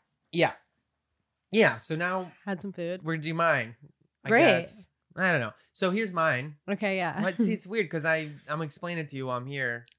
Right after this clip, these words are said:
Speaker 2: That's
Speaker 1: This
Speaker 2: okay.
Speaker 1: doesn't matter.
Speaker 2: You don't have to explain it.
Speaker 1: No, you know, you get it. I'm a
Speaker 2: Yeah.
Speaker 1: good bad brain. We
Speaker 2: Yeah.
Speaker 1: have good bad brains.
Speaker 2: Yeah.
Speaker 1: Uh, and I'm gonna introduce you more, but this is Kat Foster, and we just
Speaker 2: Hi.
Speaker 1: did your acting podcast.
Speaker 2: <laughs>
Speaker 1: Um,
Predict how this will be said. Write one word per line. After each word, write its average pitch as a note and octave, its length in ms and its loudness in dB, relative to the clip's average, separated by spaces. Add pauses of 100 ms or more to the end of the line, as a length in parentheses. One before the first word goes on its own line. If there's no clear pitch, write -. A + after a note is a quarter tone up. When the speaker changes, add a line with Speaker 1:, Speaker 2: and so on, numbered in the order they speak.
(120)
Speaker 2:
That's G3+ 160 -4
Speaker 1:
This - 100 -4
Speaker 2:
okay. G3 100 0
Speaker 1:
doesn't G#3 240 -2
matter. A2+ 360 -12 (220)
Speaker 2:
You A#3+ 120 2
don't F4+ 60 6
have F#4+ 80 0
to D4 60 -2
explain E3 340 -8
it. D3+ 240 -18 (180)
Speaker 1:
No, G3+ 200 4 (220)
you F3 100 -6
know, A#2+ 180 -2
you D#3+ 160 -12
get B2+ 140 -4
it. C3 180 -6 (100)
I'm D3+ 80 -4
a - 20 0
Speaker 2:
Yeah. C4 140 2
Speaker 1:
good - 60 -4
bad F3 140 -2
brain. D#3+ 200 -4
We A#2+ 100 -10
Speaker 2:
Yeah. A#3 180 2
Speaker 1:
have D#3 80 -2
good C#3+ 40 -10
bad C#3+ 40 -10
brains. D3+ 300 -10
Speaker 2:
Yeah. C3 160 2
Speaker 1:
Uh, B2+ 320 -2
and C3 120 -8
I'm B2+ 120 -8
gonna B2+ 120 -10
introduce B2 440 -8
you C3+ 60 -10
more, A#2+ 80 -8
but A#2+ 80 -12
this C#3 160 -6
is D3 140 -8
Kat A2 260 -6
Foster, A#2 480 -4
and G2+ 80 -8 (140)
we F3+ 60 -6
just F3+ 120 -10
Speaker 2:
Hi. - 40 -14
Speaker 1:
did G#2 80 -12
your G#2 100 -10
acting A2 240 -12
podcast. A#3 480 0 (300)
Speaker 2:
<laughs> - 140 -16
Speaker 1:
Um, C#3+ 580 -4